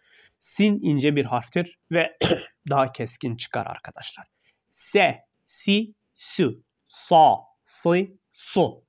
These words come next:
Umarım farkı anlamışsınızdır arkadaşlar. Se, si, su. Sa, si,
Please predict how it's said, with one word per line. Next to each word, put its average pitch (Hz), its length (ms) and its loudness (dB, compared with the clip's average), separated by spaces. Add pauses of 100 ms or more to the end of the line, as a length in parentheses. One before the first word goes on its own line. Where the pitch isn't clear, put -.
(140)
Umarım 165 380 6
farkı 139 540 0
anlamışsınızdır 120 760 -4
arkadaşlar. 117 680 -2 (380)
Se, - 560 -2 (100)
si, 208 540 -2 (140)
su. - 540 -2 (320)
Sa, 143 420 4 (220)
si, 175 540 0